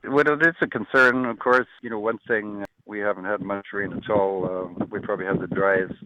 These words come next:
April and May that we've had on record for a number of years, combined with the cool weather. It's, uh, re-, really started to hurt our crops. Uh, particularly, we could see it, the hurt in the hay crops. Pasture land is really suffering right now. So we're, we're hearing that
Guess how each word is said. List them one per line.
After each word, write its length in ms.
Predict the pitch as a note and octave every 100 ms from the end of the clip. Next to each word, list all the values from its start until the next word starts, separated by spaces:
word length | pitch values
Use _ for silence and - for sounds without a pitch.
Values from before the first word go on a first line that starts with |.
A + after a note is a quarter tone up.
| - G2+
April 340 | - F#2+ F#2
and 140 | F#2
May 180 | F#2+ G#2
that 220 | F#2 F2+ F2+
we've 180 | F2+ F2
had 200 | F#2 F#2
on 80 |
record 400 | F2 F#2 - F#2+ -
for 120 | F#2+
a 40 | F2+
number 340 | F#2 F#2 F#2
of 80 | E2+
years, 320 | F2+ G2 F#2+ - -
combined 320 | F#2+ G2+ F#2+
with 140 | F#2+ -
the 60 | F2+
cool 340 | - A#2 G2+
weather. 380 | G2+ F#2+ F#2+ A2+ _ -
It's, 180 | - _ -
uh, 120 | A2
re-, 240 | F#2+ F#2+ F2+
really 420 | F#2+ G#2 G2+ F#2+ F2 -
started 280 | G#2+ F2+
to 60 | F2+
hurt 300 | F2+ G#2+ G2
our 80 | F2
crops. 380 | - F#2+ F#2 - -
Uh, 100 | G2
particularly, 580 | - G2+ B2+ - G2+ F#2+
we 80 | G#2
could 180 | F#2 -
see 120 | A#2 G#2+
it, 160 | G2 - -
the 100 | F2+
hurt 240 | G2+ G#2 -
in 120 | F#2
the 80 | F2+
hay 160 | F2 G2
crops. 420 | - F#2 F#2 - - _ _ -
Pasture 420 | A2 G#2+ - G2
land 200 | F#2 F2+
is 160 | F2+ E2+
really 220 | F2+ F2+ -
suffering 320 | F2+ - F2
right 220 | F2 F2
now. 200 | E2+ F2+ F2
So 80 | F#2+
we're, 280 | F2+ F2+ E2+
we're 120 | A2 G2+
hearing 360 | B2 A#2+ A2+
that 160 | G#2